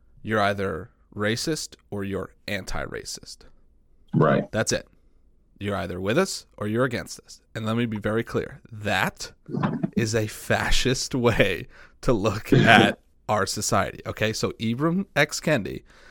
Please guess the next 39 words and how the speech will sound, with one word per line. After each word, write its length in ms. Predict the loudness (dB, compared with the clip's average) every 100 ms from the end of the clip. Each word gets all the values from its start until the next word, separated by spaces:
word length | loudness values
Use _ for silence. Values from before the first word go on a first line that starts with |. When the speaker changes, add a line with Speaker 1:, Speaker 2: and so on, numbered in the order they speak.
| -20 -20 _
Speaker 1:
is 160 | -4 -2
as 220 | -2 0
much 280 | -2 -2 -4
a 40 |
fascist 720 | 0 2 2 -2 -8 -10 -12 -14 -20 _ _ -20 -20 -20 -6
in 100 | -4
the 80 | 0
way 160 | 0 0
he 220 | 0 -2
views 640 | 0 2 2 0 -4 -10 -8
American 460 | -2 0 0 -2 -4
society, 680 | -4 -2 0 0 -2 -6 -8 _
uh, 80 | -8 -4
and 260 | -4 -4 -6
generally 420 | -4 -2 -2 -4
through 280 | -6 -2 -2
the, 120 | -2 -6
the 100 | -2
lens 280 | -2 -2 -4
of, 160 | -6 -8 -12
of 160 | -4
race, 360 | 0 0 0 -6
but 160 | -10
class 400 | -6 -2 -2 -2
and 100 | -4
those 100 | -6 -6
sorts 160 | -8
of 60 | -10
things, 260 | -10 -12 -18 -20 -20 -20 -20 _ -4
is 160 | 0 2
as 220 | 2 2
much 260 | 0 0 -2
a 40 |
fascist, 680 | 0 0 0 -4 -8 -10 0
both 220 | 0 2
in 100 | -2
his 140 | -2
policy 420 | -2 0 0 0 -4
positions, 460 | -4 -4 -6 -8